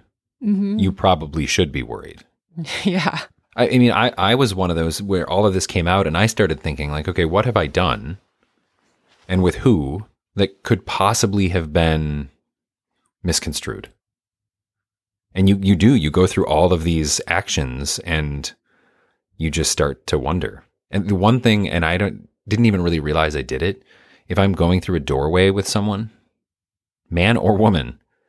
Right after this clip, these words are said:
Speaker 2: a-, I will usually motion for them to go first. And I, I put my hand on their back, like, their upper back, like,
Speaker 1: Mm-hmm.
Speaker 2: just as part of a sweeping motion, like, "You go ahead," to usher them through. And I don't know why I do it. I just,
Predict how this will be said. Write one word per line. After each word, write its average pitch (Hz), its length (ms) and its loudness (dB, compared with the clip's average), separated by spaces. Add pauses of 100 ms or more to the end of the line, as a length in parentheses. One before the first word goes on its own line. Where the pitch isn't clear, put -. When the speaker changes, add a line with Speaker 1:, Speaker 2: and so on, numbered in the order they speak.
(320)
Speaker 2:
a-, 95 220 -4
I 95 100 2
will 90 140 2
usually 92 340 4
motion 82 400 -2
for 92 120 -2
them 80 120 -2
to 80 60 -6
go 73 100 -2
first. - 520 -6 (240)
And 185 100 0
I, 92 160 -2 (540)
I 101 80 2
put - 220 -2
my 110 100 0
hand 107 480 0
on 95 80 0
their 78 80 0
back, 76 400 -2
like, 78 120 -6
their - 160 -4
upper 80 180 0
back, 71 360 -2 (580)
like, 170 140 -2
Speaker 1:
Mm-hmm. 156 100 -2
Speaker 2:
just - 320 2 (380)
as 92 140 0
part 90 240 -2
of 80 80 0
a 80 40 -2
sweeping 82 480 -2
motion, 120 500 0 (180)
like, 113 260 -6
"You 165 100 -4
go 120 120 2
ahead," 71 280 -2 (920)
to - 160 -2
usher 85 300 -2
them 90 160 0
through. 78 420 -6 (340)
And 98 140 0
I 123 60 -2
don't 147 100 0
know 107 100 4
why 85 200 4
I 85 80 4
do 113 240 2
it. 73 200 0
I 87 60 0
just, 76 260 -4